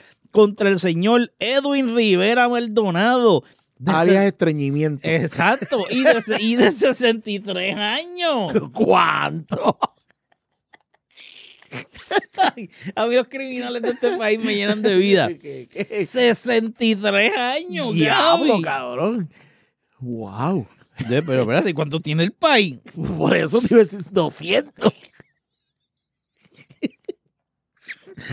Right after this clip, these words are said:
Speaker 2: Tiene que ser país de otro, cabrón, no puede ser de él. <laughs> Papá tiene unos,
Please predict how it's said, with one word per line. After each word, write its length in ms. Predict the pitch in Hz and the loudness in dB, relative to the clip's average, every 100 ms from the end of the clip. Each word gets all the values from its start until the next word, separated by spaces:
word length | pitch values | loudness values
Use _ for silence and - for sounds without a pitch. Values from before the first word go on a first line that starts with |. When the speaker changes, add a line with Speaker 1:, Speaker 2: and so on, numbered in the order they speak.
| 147 220 415 480 196 220 127 - - | -8 -6 4 4 4 -2 -8 -10 -4
Speaker 2:
Tiene 200 | 151 170 | 0 2
que 120 | 202 | 4
ser 200 | 214 202 | 4 2
país 220 | 180 185 | 2 2
de 160 | 185 156 | 2 4
otro, 360 | 165 247 330 | 4 4 4
cabrón, 360 | 277 208 202 294 | 0 0 0 0
no 120 | 175 | 2
puede 180 | 226 214 | 2 4
ser 200 | 196 180 | 2 0
de 220 | 151 202 | 2 2
él. 160 | 381 392 - - - - - _ | 2 2 -2 -4 -20 -20 -20 _
<laughs> 120 | 349 - - _ _ - - - _ _ _ _ - - 180 180 - | -4 -4 -8 _ _ -6 -4 -4 _ _ _ _ -20 -20 -18 -16 0
Papá 320 | 247 170 170 | 2 4 0
tiene 220 | 131 208 269 | 0 -2 0
unos, 180 | 240 | 0